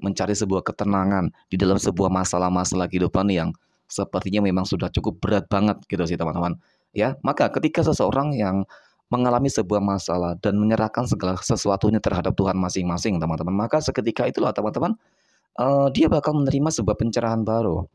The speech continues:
Ya, sebuah kehidupan baru, seakan-akan dia tuh benar-benar menerima, mendapatkan sebuah jawaban, teman-teman, ya, solusi gitu sih dari masalah-masalah yang selama ini terjadi. Dan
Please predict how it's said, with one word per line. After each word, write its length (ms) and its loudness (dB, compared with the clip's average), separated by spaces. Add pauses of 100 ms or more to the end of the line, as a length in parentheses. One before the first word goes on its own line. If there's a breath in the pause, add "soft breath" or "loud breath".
(460)
Ya, 320 0 (160)
sebuah 340 0
kehidupan 380 -2
baru, 500 2
seakan-akan 640 -2
dia 180 -2
tuh 140 -8
benar-benar 320 -4
menerima, 480 -2 (560 soft breath)
mendapatkan 480 -2
sebuah 400 -6
jawaban, 640 4
teman-teman, 500 -2
ya, 40 -8
solusi 720 2
gitu 80 -8
sih 160 -4
dari 180 -4
masalah-masalah 640 -2
yang 160 0
selama 260 0
ini 80 0
terjadi. 560 -2 (300)
Dan 260 0